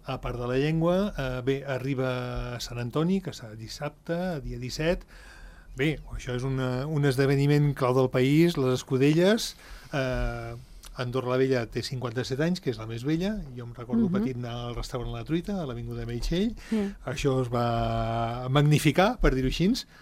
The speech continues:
Speaker 1: Avui dia, quasi, quasi, és una cita, doncs, eh, quasi in-,
Speaker 2: Sí, com diuen els francesos, incontournable.
Speaker 1: eh, sa-, in-, inesvaïble, no?, per dir-ho
Speaker 2: Sí, sí,
Speaker 1: així.
Speaker 2: sí, incontournable.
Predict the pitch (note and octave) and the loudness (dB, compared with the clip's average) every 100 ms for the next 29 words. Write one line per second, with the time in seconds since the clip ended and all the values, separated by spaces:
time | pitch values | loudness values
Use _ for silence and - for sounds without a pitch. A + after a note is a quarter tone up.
0 | - - - A#2+ B2 C#3 E3+ C#3+ C3 B2+ | -20 -14 -2 2 4 4 4 2 0 2
1 | C#3 F3 E3 C#3 - C#3+ E3 D#3 C#3 B2+ | 4 4 4 2 2 2 4 4 4 4
2 | B2+ B2 A#2+ A#2+ A#2+ C#3+ C3+ E3+ G3 D#3 | 4 2 0 -2 0 2 4 4 4 4
3 | C3 C3 C3 B2+ F3+ E3+ F#3+ G3 G3+ G#3 | 2 0 -2 -2 -2 4 4 4 4 4
4 | G#3 A3 A#3 A3 G3 G3 F#3+ F#3+ F#3 F3+ | 4 6 6 4 6 4 4 2 2 2
5 | F3+ F#3+ F3+ D#3+ D#3 E3 E3 F3+ E3 D#3 | 2 2 0 4 4 6 4 4 6 6
6 | C#3+ F3 F3 C3+ B2+ F#3 F#3 D3+ G3 F#3+ | 10 8 8 4 4 4 6 6 6 2
7 | F#3+ E3 F#3 G3+ G#3 G3+ F#3 F3+ F#3 F#3+ | -2 -4 2 4 4 0 -4 -4 -4 -4
8 | G3+ G3 F#3+ | -8 -8 -10